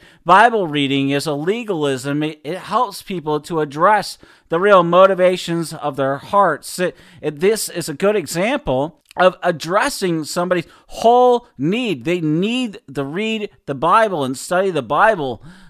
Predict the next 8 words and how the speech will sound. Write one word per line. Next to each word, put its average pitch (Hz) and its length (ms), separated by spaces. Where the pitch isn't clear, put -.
like 180 480
they 180 340
need 175 840
food 185 760
and 147 220
water 170 680
and 147 220
sleep. 202 720